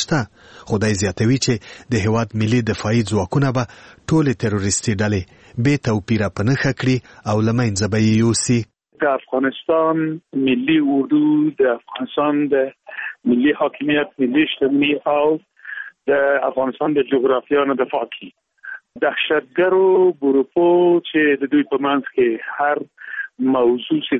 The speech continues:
Speaker 2: دی، مونږ په مخالفت کې د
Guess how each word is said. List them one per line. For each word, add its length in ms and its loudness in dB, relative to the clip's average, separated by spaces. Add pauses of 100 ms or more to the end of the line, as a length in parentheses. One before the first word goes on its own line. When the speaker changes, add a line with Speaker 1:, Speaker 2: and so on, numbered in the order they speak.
Speaker 2:
دی، 180 4 (720)
مونږ 220 4 (640)
په 180 0
مخالفت 760 -2
کې 1000 -2
د 100 -4